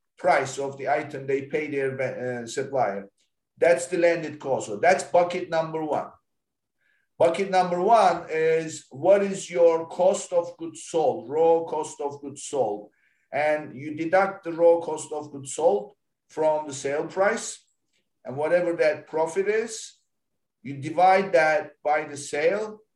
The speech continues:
the actual sales, that's your gross margin. So I say you better stay on top of your gross margin,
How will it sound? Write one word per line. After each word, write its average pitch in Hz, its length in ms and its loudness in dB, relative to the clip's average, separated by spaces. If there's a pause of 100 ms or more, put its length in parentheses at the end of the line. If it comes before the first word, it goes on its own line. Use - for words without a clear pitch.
(320)
the - 80 -12
actual 139 800 -4
sales, 196 560 -2 (360)
that's 170 360 2
your 165 200 -2
gross 147 380 -4
margin. 107 400 -6 (800)
So 156 320 0
I 185 200 4
say 180 580 0
you 147 220 -6
better 214 320 6
stay 190 500 0
on 160 240 -4
top 185 240 2
of 165 160 -2
your 160 220 -6
gross 165 420 2
margin, 160 540 -2